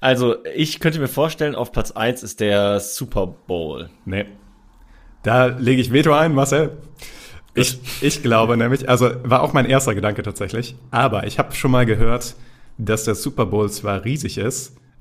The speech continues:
Speaker 2: aber so ein W-M-Finale von, ähm, Fußball ist halt international viel größer,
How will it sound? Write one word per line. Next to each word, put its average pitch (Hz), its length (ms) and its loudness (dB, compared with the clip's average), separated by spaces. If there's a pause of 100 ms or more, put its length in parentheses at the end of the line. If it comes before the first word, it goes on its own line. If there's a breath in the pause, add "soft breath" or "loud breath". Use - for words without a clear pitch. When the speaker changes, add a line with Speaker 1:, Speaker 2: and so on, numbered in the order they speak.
(120)
Speaker 2:
aber 113 340 0
so 107 120 -4
ein 104 140 -4
W-M-Finale 110 1080 -2 (100)
von, 98 560 -2 (100)
ähm, 90 220 -6
Fußball 127 640 -4 (440 loud breath)
ist - 140 -6
halt 107 200 -2
international 101 1040 -4 (200)
viel 139 400 0
größer, 107 500 -4